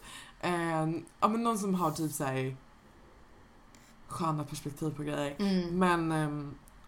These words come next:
Speaker 1: honestly, just a mental boner is typ om vi säger att vi skulle vara på en fest.
Speaker 2: Mm,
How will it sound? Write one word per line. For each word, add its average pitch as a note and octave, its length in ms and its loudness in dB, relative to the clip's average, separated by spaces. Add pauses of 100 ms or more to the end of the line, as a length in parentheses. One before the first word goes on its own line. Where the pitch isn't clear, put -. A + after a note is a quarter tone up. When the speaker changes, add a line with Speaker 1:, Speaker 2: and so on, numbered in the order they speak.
(140)
Speaker 1:
honestly, E3+ 540 2
just D3+ 220 0
a D#3 40 0
mental D3 520 0
boner C#3+ 800 2
is - 180 -2
typ C#3+ 280 -2 (420)
om D3 600 -2 (240)
vi D#3+ 100 -2
säger D#3+ 200 4
att C3+ 100 -4
vi D3 100 0
skulle - 340 -6
vara C3+ 140 0
på - 120 -8
en C3 60 -2
fest. - 420 -2
Speaker 2:
Mm, F#3 320 4